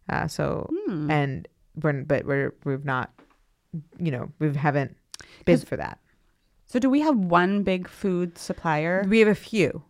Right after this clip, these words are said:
Speaker 1: We have a
Speaker 2: Okay.
Speaker 1: few.
Speaker 2: 'Cause I think Thurston's is the one,
Speaker 1: Yes.
Speaker 2: which is the big one, which is the one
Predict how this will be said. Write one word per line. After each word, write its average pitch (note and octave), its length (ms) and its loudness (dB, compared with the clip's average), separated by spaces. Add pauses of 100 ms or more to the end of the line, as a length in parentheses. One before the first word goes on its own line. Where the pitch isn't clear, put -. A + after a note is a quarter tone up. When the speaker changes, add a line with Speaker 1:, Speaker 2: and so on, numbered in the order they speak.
(120)
Speaker 1:
We G3+ 60 10
have F#3 120 6
a - 40 0
Speaker 2:
Okay. C#3+ 100 0
Speaker 1:
few. F#3 480 0
Speaker 2:
'Cause A3+ 140 0
I A3 80 4
think A#3+ 340 -2
Thurston's A#3+ 560 2
is G3 140 -2
the F3 100 2
one, D#3+ 600 -2
Speaker 1:
Yes. - 500 -6
Speaker 2:
which F#3 180 0
is E3+ 100 -4
the E3 100 -8
big D#3+ 180 2
one, D3+ 240 2
which D3+ 160 -4
is D#3 80 -4
the D#3 80 -2
one D3+ 100 0